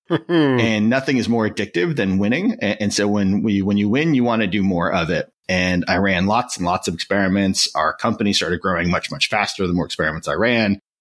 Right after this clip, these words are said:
Speaker 2: And so I really fell in love with kind of the potential of what happens when you can run a lot of experiments. You certainly can grow a lot faster, spending the exact same amount of money or less.
Speaker 1: Yep.
Speaker 2: The problem that I learned is that there's a lot of problems that occur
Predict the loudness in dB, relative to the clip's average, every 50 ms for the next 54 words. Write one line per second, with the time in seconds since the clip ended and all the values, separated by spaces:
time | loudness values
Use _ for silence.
0 | _ _ _ _ _ _ -2 0 0 2 2 2 2 2 2 2 4 4 2 2
1 | 2 2 2 2 2 2 2 2 2 2 2 0 -2 -2 -6 -12 -8 -4 -4 -2
2 | -2 -2 -4 -4 -4 -2 0 2 2 0 2 0 0 -2 -2 -4 -10 -14 _ -2
3 | 0 0 0 0 -4 -10 -16 -18 _ _ _ _ _ -2 0 0 0 -2 -4 -2
4 | 0 -2 -2 0 0 0 0 0 0 0 0 0 2 2 2 2 0 0 -2 -4
5 | -6 -6 -6 -6 -6 -8 -10 -6 -4 0 0 0 0 2 0 -2 -2 -2 -2 -4
6 | -2 0 2 2 2 2 0 0 0 -2 -2 -2 -2 -2 0 0 0 -2 -4 -6
7 | -6 -6 -6 -8 -8 _ -6 -2 -2 -2 0 0 0 0 0 0 0 0 0 -2
8 | 0 0 2 2 2 2 0 0 0 0 0 0 0 0 0 0 0 0 0 0
9 | -2 -2 -4 -8 _ _ _ _ _ _ _ _ _ -2 -2 -2 -2 -6 _ _
10 | _ _ -4 0 2 2 2 2 2 2 2 2 2 2 2 0 2 2 2 2
11 | 2 2 2 2 2 0 0 -4 _ 0 0 2 2 2 0 0 0 0 0 0
12 | 0 0 0 0 0 -2 -4 -2 -2 0 0 0 0 -2 -4 -6 -8 -6 -6 -4
13 | -4 -4 -4 -4 -4 -6 -6